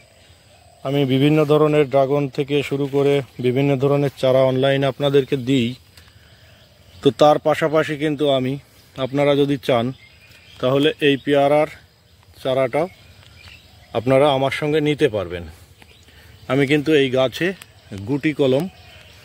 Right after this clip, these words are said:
আমি বাঁধবো যদি আপনারা নেন। তো মোটামুটি এইটুকুই জানানোর জন্য আপনাদেরকে আমি ভিডিওটি, আহ, শেয়ার করছি।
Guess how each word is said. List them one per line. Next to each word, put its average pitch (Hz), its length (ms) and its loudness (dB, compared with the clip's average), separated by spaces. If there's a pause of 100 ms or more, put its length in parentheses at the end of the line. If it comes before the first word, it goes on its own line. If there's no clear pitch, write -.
(420)
আমি 123 260 2
বাঁধবো 95 440 0
যদি 117 240 0
আপনারা 117 360 0
নেন। 90 280 -6 (1400)
তো 131 100 2
মোটামুটি 160 640 2 (680)
এইটুকুই 156 460 0
জানানোর 147 440 2
জন্য 151 280 0
আপনাদেরকে 143 560 -2
আমি 147 120 -2
ভিডিওটি, 135 500 -4
আহ, - 1040 -4
শেয়ার 135 340 -2
করছি। 147 460 -6